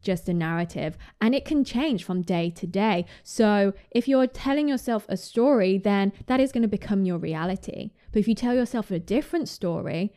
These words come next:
then that will become your reality. So perfect example here. Like everyone, my fiance has his quirks. There are certain things that he does.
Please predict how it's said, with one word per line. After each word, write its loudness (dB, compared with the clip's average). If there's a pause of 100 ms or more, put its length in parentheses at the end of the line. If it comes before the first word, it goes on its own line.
(200)
then 4
that 2
will 4
become -2
your -6
reality. -12
So -2
perfect 0
example -2
here. -8 (240)
Like 0
everyone, 0 (220)
my 2
fiance -2 (200)
has -2
his -2
quirks. -10 (320)
There 2
are 0
certain 2
things -2
that -2
he 2
does. -8